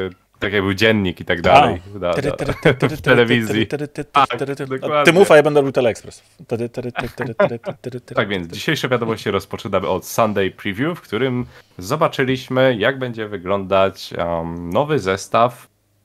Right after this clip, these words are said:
Speaker 1: do Adepta Sororitas.
Speaker 2: Tak, dwadzieścia sześć
Speaker 1: Którym
Speaker 2: figurek.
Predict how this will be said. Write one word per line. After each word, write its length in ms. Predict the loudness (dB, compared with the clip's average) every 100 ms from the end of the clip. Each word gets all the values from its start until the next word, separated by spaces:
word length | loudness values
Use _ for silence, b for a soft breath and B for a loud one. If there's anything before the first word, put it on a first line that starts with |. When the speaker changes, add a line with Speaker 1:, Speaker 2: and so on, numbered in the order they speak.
| _ _
Speaker 1:
do 360 | -6 2 2 4
Adepta 400 | 2 -2 -2 -4
Sororitas. 840 | -4 -4 -4 -4 -2 -2 -2 -10 _ _ _
Speaker 2:
Tak, 260 | -20 -20 -18
dwadzieścia 400 | -10 -8 -6 -6
sześć 180 | -6 -4
Speaker 1:
Którym 200 | -2 0
Speaker 2:
figurek. 320 | -2 -8